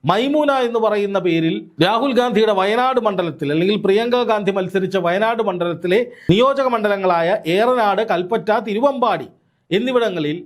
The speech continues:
മൈമൂന എന്ന ഒരേ ആൾ മൂന്നിടങ്ങളിൽ വോട്ട് ചെയ്തു എന്നുള്ളതായിരുന്നു. അതായത്, വയനാട് ലോക്സഭാ മണ്ഡലത്തിൻ്റെ പരിധിയിൽ വരുന്ന ഏറനാട്, കൽപ്പറ്റ, തിരുവമ്പാടി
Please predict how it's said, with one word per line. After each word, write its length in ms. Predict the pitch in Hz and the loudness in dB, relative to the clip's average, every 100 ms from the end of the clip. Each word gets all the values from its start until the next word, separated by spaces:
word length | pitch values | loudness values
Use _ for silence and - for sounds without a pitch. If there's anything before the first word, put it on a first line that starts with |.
| - - | -8 0
മൈമൂന 380 | 185 226 262 262 226 214 | 2 4 4 4 2 0
എന്ന 140 | 208 240 240 165 | 0 -2 0 2
ഒരേ 200 | 202 277 247 180 | 4 4 2 0
ആൾ 100 | 180 - _ _ - | -2 -10 _ _ -2
മൂന്നിടങ്ങളിൽ 560 | 180 262 240 220 196 190 175 | 2 2 2 2 2 2 2
വോട്ട് 180 | 175 175 | 2 2
ചെയ്തു 220 | 156 143 | 2 0
എന്നുള്ളതായിരുന്നു. 480 | 127 113 98 98 127 | -4 -8 -12 -6 0
അതായത്, 280 | 156 170 214 269 - _ 139 | 0 2 0 -2 -8 _ -2
വയനാട് 420 | 160 196 220 240 208 | 0 0 0 0 0
ലോക്സഭാ 360 | 185 - 208 226 214 | -2 0 0 0 0
മണ്ഡലത്തിൻ്റെ 600 | 185 180 175 - 180 180 | -2 -2 -4 -4 -2 0
പരിധിയിൽ 360 | 170 160 214 208 165 | 0 0 0 2 0
വരുന്ന 280 | 151 147 208 - _ _ - 160 | 0 0 0 -2 _ _ -2 0
ഏറനാട്, 460 | 208 247 208 190 160 | 2 2 2 2 0
കൽപ്പറ്റ, 340 | 175 165 175 214 190 | -2 -2 -2 0 2
തിരുവമ്പാടി 600 | 185 233 202 180 170 | 4 2 2 0 0